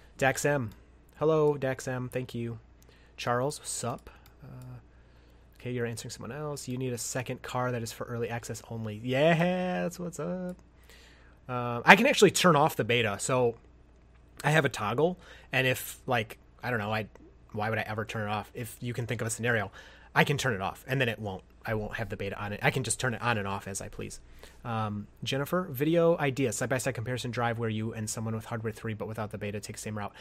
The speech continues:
I actually did already rec-, oh, sorry, I do the mumbling thing. Sorry, podcast people. Um,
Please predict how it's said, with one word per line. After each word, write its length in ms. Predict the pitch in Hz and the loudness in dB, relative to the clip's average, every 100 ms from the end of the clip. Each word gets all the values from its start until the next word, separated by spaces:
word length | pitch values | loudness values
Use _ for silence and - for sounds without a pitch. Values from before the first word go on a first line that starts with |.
| - - | -10 -2
I 100 | 135 | 0
actually 480 | - 160 - 214 190 | 2 2 4 6 6
did 260 | 117 139 147 | 6 4 4
already 400 | 131 135 143 139 | 4 6 6 4
rec-, 180 | 131 131 - | 2 -2 -4
oh, 100 | - | -8
sorry, 340 | - 117 104 - - | -2 0 -2 -4 -10
I 80 | |
do 120 | 110 113 | -6 -2
the 80 | |
mumbling 360 | 107 107 107 101 | -2 -2 -4 -6
thing. 220 | 104 104 | -6 -8
Sorry, 280 | 101 117 110 | -2 0 0
podcast 460 | - 104 - 107 - | -2 -6 -6 -10 -8
people. 280 | 107 104 - - - - | -8 -10 -12 -16 -12 4
Um, 380 | 143 135 110 | 6 6 4